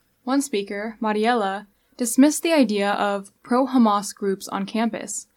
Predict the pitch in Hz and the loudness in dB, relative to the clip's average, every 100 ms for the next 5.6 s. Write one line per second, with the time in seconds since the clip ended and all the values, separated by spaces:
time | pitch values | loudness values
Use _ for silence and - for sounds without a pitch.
0 | _ _ - 214 220 247 220 190 202 - | _ _ -2 4 6 4 2 -4 -8 -18
1 | - - 240 196 185 190 _ _ _ - | -12 -4 -2 -2 -4 -8 _ _ _ -4
2 | 226 254 294 262 254 269 262 262 254 202 | -2 -2 -2 2 2 2 -2 -2 -2 -2
3 | 202 202 226 233 240 294 233 208 202 208 | -4 -4 -4 -4 -2 -6 -2 -4 -4 -4
4 | 202 214 208 202 214 214 220 208 202 196 | -8 -8 -10 -8 -6 -4 -4 -6 -8 -6
5 | 196 196 - - - 220 | -6 -8 -12 -12 -12 -16